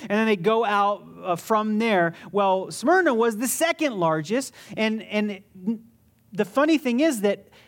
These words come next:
Ephesus had a warning from Jesus that if they didn't correct themselves and get things together, if they didn't repent and return to their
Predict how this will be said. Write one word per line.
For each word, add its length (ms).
Ephesus 520
had 180
a 60
warning 500
from 260
Jesus 600
that 120
if 140
they 160
didn't 220
correct 460
themselves 520
and 100
get 220
things 220
together, 280
if 60
they 100
didn't 200
repent 420
and 100
return 340
to 60
their 220